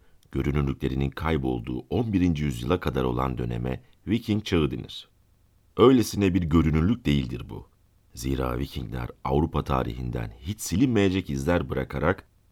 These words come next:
tarih sahnesinden öyle çekilmişlerdir. Bu etkiyi en güzel özetleyen sözlerden biri, "Viking lisanı bir kelime kullanmadan ölemeyiz,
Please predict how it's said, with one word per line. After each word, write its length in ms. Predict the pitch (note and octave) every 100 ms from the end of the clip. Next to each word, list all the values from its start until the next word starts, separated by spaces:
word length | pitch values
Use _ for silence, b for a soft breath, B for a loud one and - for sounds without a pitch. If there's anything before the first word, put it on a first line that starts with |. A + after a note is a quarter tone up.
| _
tarih 340 | B1+ B1 D#2+ G#2+
sahnesinden 840 | - D2+ D2 C#2+ D2+ D#2+ F2 -
öyle 260 | E2+ C#2+
çekilmişlerdir. 1000 | - C#2 - B1+ - A#1 A1+ - - - _ _ _ _ _ _ _ _ -
Bu 120 | E2+
etkiyi 480 | C#2 - - B1+ A1+
en 240 | D#2 G2+ E2
güzel 240 | C2 B1+
özetleyen 500 | B1 C2 - B1+ C2
sözlerden 720 | - C2 A#1+ B1 A1+ B1+ A#1
biri, 300 | A#1+ E2 - - _ _ _ _ _ _ _ _ _ _ -
"Viking 440 | B3+ - F#2 -
lisanı 580 | D2+ D2 - C#2 C#2 C2+
bir 120 | D#2+
kelime 380 | - D2 C#2 C2+
kullanmadan 840 | - C#2 F2 G#2+ F#2 D#2+ F2+ - E2+
ölemeyiz, 640 | E2+ D2 A#1 G1+ -